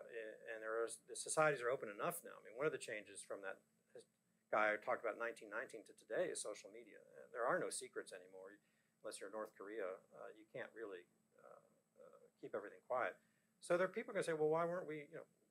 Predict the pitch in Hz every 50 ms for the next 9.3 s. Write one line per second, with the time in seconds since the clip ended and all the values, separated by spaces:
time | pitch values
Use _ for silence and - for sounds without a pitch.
0 | _ _ _ - 147 - 156 147 143 156 151 147 143 143 180 214 208 139 120 117
1 | 117 120 131 123 127 139 165 - - - 123 98 104 113 - - - - - -
2 | - 135 127 127 127 127 127 - - - - 151 139 - - - - 143 175 190
3 | 190 175 165 175 165 160 143 127 117 - - 123 113 117 127 135 123 113 - 101
4 | 90 87 90 90 92 92 92 - - 98 95 - _ - 113 104 95 92 95 -
5 | _ - 117 104 98 98 _ _ - - 120 113 110 104 101 95 101 - _ _
6 | _ _ _ _ _ _ _ _ _ _ _ - 135 143 143 139 139 131 127 -
7 | - - 131 117 117 117 123 123 - - - - - - - - 151 131 117 110
8 | 113 110 110 107 95 110 113 113 120 123 123 117 110 104 113 117 - - 117 120
9 | 143 160 156 147 - 147